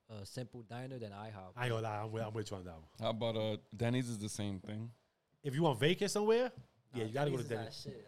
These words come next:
Speaker 1: I ain't gonna lie, I went to
Speaker 2: Denny's is
Speaker 1: Denny's.
Speaker 2: fire, bro. Like,
Speaker 3: Yeah, I like Denny's. I went to Denny's when I was in Florida.
Speaker 2: man, <laughs> that's what I'm saying. You go, like, go on the,
Speaker 3: Puerto
Speaker 2: down
Speaker 3: Rico.
Speaker 2: to the south and you get the, yeah, Denny's breakfast.
Speaker 3: Uh,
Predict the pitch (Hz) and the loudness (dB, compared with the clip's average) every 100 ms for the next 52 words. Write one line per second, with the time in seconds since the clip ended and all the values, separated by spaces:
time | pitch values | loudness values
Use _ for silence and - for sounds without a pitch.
0 | 104 110 101 101 110 113 147 143 104 127 | -18 -4 2 2 2 2 2 2 2 8
1 | 147 113 113 117 110 92 92 92 95 90 | 8 8 6 6 4 2 -2 -4 -6 -6
2 | 90 98 107 101 101 95 95 92 - 98 | -4 -2 -2 0 0 -2 -4 -6 -6 -6
3 | 92 90 - 110 131 131 147 165 131 185 | -6 -8 -2 2 4 6 8 6 6 6
4 | 160 170 170 175 151 165 151 - - 110 | 6 4 6 6 6 4 2 -4 -6 -4
5 | 98 170 165 160 147 180 196 196 160 151 | 2 4 6 6 8 8 8 8 4 6
6 | 151 139 135 120 107 123 113 98 - - | 4 4 0 0 0 0 0 -4 -10 -14
7 | - 135 113 104 101 98 98 | 0 2 2 0 0 0 -4